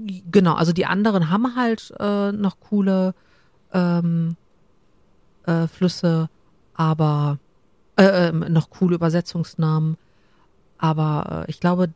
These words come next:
der hat halt einfach kein, dafür gibt's ein Sternbild, das, äh, danach benannt ist.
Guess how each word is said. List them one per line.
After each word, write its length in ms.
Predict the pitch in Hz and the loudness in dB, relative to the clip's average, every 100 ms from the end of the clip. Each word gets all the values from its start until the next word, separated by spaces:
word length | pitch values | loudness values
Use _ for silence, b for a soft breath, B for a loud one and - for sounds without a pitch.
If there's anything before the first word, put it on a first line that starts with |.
| _ _ _ 170 | _ _ _ -2
der 400 | 175 180 180 - | 0 0 -2 -6
hat 420 | - 170 - - _ - | -10 -10 -10 -16 _ -6
halt 180 | 160 - - | -6 -6 -6
einfach 320 | 151 156 - | -6 -6 -8
kein, 200 | - 202 | -2 0
dafür 260 | 233 - 185 | 0 -2 -6
gibt's 240 | - - | -6 -6
ein 60 | 165 | -6
Sternbild, 720 | - 156 190 220 254 294 _ | -4 -2 0 0 -4 -8 _
das, 300 | 208 - - - | -14 -14 -18 -10
äh, 320 | 202 196 202 202 _ _ _ | -6 -4 -4 -8 _ _ _
danach 300 | 190 196 190 | 0 0 0
benannt 420 | 190 185 196 208 | 0 2 2 -2
ist. 400 | - 214 202 - | -2 -4 -4 -12